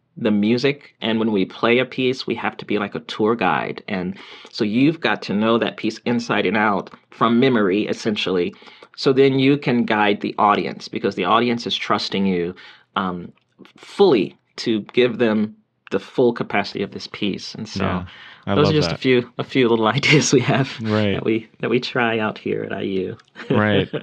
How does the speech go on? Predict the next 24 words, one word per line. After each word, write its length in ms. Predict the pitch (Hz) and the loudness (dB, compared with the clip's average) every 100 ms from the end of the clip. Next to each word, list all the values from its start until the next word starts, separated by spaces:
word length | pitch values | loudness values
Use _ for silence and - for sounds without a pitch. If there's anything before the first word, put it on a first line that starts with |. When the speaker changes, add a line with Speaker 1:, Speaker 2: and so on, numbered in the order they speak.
| 147 | -8
Speaker 2:
And 260 | 127 110 117 | -4 0 4
when 140 | 120 | 4
you're 160 | 131 151 | 4 4
talking 220 | 165 123 | 2 2
about 180 | 107 104 | 2 4
using 280 | 110 104 98 | 4 2 2
the 100 | 95 | 0
tuner, 280 | - 107 95 | 0 0 0
you're 140 | 95 | 0
talking 240 | 98 104 | 0 -2
about 320 | 98 92 90 92 | 0 -2 -4 -4
one 220 | 92 92 | -6 -6
that 160 | 82 - - | -8 -12 -6
makes 320 | 101 92 - | -4 -4 -8
sound. 440 | - 101 92 87 87 | -4 -2 0 -4 -4
You're 140 | 98 | -2
not 220 | 95 85 | -2 -4
looking 340 | 90 92 92 90 | -4 -6 -6 -8
at 80 | |
Speaker 1:
Yes. 160 | 80 87 | -6 -4
Speaker 2:
the 60 | 92 | -2
meters 420 | 98 82 78 82 | -2 -4 -8 -12
necessarily. 640 | 82 82 - - 80 78 - | -12 -14 -14 -10 -8 -8 -12
Speaker 1:
B-, 240 | - - | -12 -12